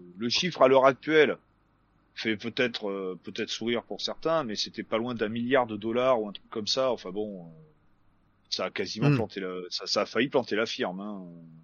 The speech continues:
Speaker 1: ce truc, hein. Et donc ils sont, bah, ils sont complètement arrêtés. Mais bon, voilà, ce, ce, ce, cette machine, ça reste quand même le, j'irais dire la première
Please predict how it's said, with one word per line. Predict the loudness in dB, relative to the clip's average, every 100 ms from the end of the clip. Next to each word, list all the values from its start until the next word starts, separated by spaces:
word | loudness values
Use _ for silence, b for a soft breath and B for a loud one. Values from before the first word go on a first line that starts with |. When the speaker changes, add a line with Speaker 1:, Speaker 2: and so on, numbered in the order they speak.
| -20 _ _ _
Speaker 1:
ce | -18 -16
truc, | -20 -20
hein. | -20 -14
Et |
donc | -14 -12
ils | -10
sont, | -8 -8 -10
bah, | -12
ils | -12
sont | -14 -16
complètement | -20 -20 -16 -8 -8
arrêtés. | -8 -12 -14 -14 -16 _ _ _ _ _ -18 B B B _ _
Mais | 2
bon, | 6 8
voilà, | 10 12 12
ce, | 8 2
ce, | -2 -2
ce, | -4 0
cette | 0 0 2
machine, | 2 2 0
ça | 2 2
reste | 2 0
quand | 0
même | 2 0 0
le, | -4 -4 -4
j'irais | -4 -4 0
dire | 2
la | 2
première | 0 -4 -4 2 2 0